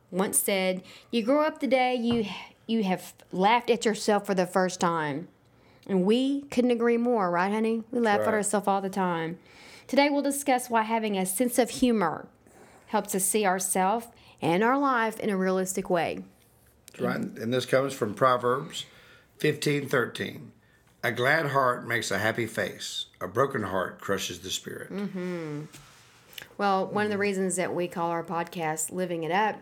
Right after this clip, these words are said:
Speaker 1: is for that very reason.
Speaker 2: That's right.
Speaker 1: We feel like we live it up every day because we're in this awesome relationship with God that is an
Speaker 2: Mm-hmm.
Speaker 1: adventure and, and <laughs> always surprising us.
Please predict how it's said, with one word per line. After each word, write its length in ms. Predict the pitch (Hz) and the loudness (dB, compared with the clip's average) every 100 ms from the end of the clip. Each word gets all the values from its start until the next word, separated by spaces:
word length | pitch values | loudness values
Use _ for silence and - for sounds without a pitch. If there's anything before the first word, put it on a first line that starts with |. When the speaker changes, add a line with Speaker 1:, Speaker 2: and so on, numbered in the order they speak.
| - | -14
Speaker 1:
is 80 | - | -12
for 100 | - | -6
that 120 | 240 | -4
very 220 | 240 277 277 | -2 -2 0
reason. 540 | 311 349 330 220 180 | -2 -2 -2 -2 -4
Speaker 2:
That's 140 | 101 113 | -6 -2
right. 280 | 135 - - - - - - | -2 -2 -6 -16 -20 -14 -4
Speaker 1:
We 80 | 269 | 0
feel 140 | 392 | 2
like 140 | 339 | 0
we 300 | 269 254 233 - - - | 2 0 -2 -10 -14 -2
live 160 | 233 | 0
it 80 | 269 | 2
up 160 | 277 269 | 2 2
every 220 | 277 277 | 0 0
day 260 | 269 302 359 | 2 2 2
because 440 | 269 240 220 214 | -2 0 -2 0
we're 280 | 220 208 202 - - | 0 0 -2 -8 -2
in 160 | 240 | 0
this 260 | 254 240 - - | 2 0 -4 0
awesome 380 | - 247 269 233 | 0 2 0 0
relationship 580 | 220 233 240 240 233 240 | 0 0 -2 -4 -8 -8
with 140 | 208 | -6
God 280 | - 233 277 | 0 2 2
that 240 | 190 160 - | 0 -2 -2
is 240 | 196 202 | -4 -2
an 80 | 190 | -2
Speaker 2:
Mm-hmm. 140 | 175 | -2
Speaker 1:
adventure 500 | - 220 240 269 254 | 0 -2 -2 0 0
and, 260 | 226 175 - - | 0 -2 -6 -6
and 260 | 202 190 - | -2 -2 -4
<laughs> 40 | - | 0
always 720 | - 277 269 254 240 240 233 | 2 4 4 4 4 0 -2
surprising 760 | - 220 214 220 202 202 180 156 | -2 -2 2 2 2 0 -4 -2
us. 340 | - - - | -4 -6 -10